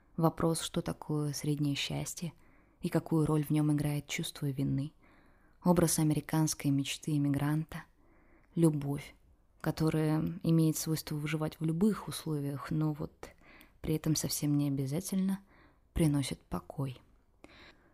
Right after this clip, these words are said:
Героиня Евгениндиса Клепа — это дитя очень странной греческой семьи. Ее предки приехали в Америку в погоне за мечтой и в попытке сбежать от войны, которая была в Греции,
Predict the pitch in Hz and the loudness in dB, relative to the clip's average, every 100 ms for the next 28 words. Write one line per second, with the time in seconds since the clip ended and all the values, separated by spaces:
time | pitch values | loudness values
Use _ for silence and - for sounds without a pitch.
0 | _ - 170 175 185 190 185 175 180 175 | _ -4 4 4 6 6 4 2 0 0
1 | 185 175 175 175 - 175 170 170 - _ | 0 2 0 -2 -4 -4 -4 -6 -12 _
2 | _ _ - - 185 247 - 156 - _ | _ _ -8 0 0 0 -4 -6 -8 _
3 | - - - - - 214 190 - 190 180 | -18 -18 -20 -14 -4 -2 0 2 2 2
4 | 151 - 151 143 143 147 - - 156 - | -2 -2 -2 0 -2 -4 -6 -8 -8 -6
5 | 156 147 143 135 - _ - - - - | -4 -2 -4 -8 -16 _ -20 -20 -20 -20
6 | - _ 185 185 220 233 226 240 175 - | -20 _ 2 4 4 4 4 4 0 -2
7 | 160 156 165 156 160 160 156 156 - - | -2 0 0 0 2 2 0 -2 -6 -2
8 | 156 156 156 151 156 151 - - 208 220 | 0 2 2 2 0 0 -4 -6 -2 0
9 | 220 214 151 - 151 - - 143 143 147 | 0 -2 -4 -6 -8 -6 -4 -4 -2 -2
10 | 156 147 156 156 151 147 - 151 147 147 | -2 -4 -8 -6 -4 -4 -4 -6 -4 -4
11 | 147 143 139 - 196 - 226 | -4 -6 -6 -6 -6 -6 -6